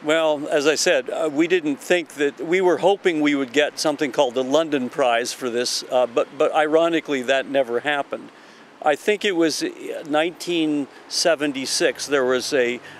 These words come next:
uh, international meeting that I attended, uh, and it was shortly after that that people started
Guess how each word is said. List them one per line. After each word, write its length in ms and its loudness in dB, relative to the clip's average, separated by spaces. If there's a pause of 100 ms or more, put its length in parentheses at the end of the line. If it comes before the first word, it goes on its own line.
(140)
uh, 220 2
international 880 0
meeting 520 -2
that 160 0
I 120 2
attended, 520 -2 (540)
uh, 300 2 (120)
and 240 0
it 80 -4
was 140 -4
shortly 500 0
after 440 -2
that 360 0 (160)
that 240 -6
people 320 -8
started 520 -2